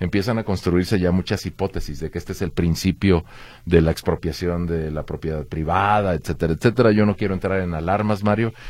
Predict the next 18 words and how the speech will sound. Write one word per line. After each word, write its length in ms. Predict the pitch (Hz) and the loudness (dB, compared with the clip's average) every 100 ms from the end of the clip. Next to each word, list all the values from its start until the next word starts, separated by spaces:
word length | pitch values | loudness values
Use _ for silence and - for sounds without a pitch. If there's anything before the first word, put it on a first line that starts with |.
| - - | -12 0
ni 180 | 85 85 | 4 6
en 140 | 82 | 4
generar 420 | 87 85 85 90 | 4 4 6 6
una, 440 | 90 92 87 78 69 - - - | 6 4 4 2 -2 -12 -20 -6
una 180 | 92 95 | 2 4
visión, 840 | 90 87 95 87 87 87 78 71 - - - - | 4 2 4 4 6 4 2 -2 -6 -18 -20 -4
eh, 540 | 76 73 76 76 80 | 2 4 6 6 4
exagerada 560 | 92 - 95 90 90 87 | 2 0 2 6 6 6
de 80 | 87 | 6
las 160 | 90 | 2
cosas, 420 | - 104 143 127 - - - - | 2 0 0 -4 -10 -20 -14 -2
pero 180 | 80 | 0
sí 180 | 82 104 | 0 2
de 100 | 92 | 6
origen, 600 | 92 95 113 - 156 160 - | 8 8 4 4 2 0 -4
siendo 340 | - 98 95 | 2 4 6
muy 240 | 95 104 | 8 8
moderados, 720 | 113 104 87 87 98 147 - | 8 8 6 2 0 -4 -10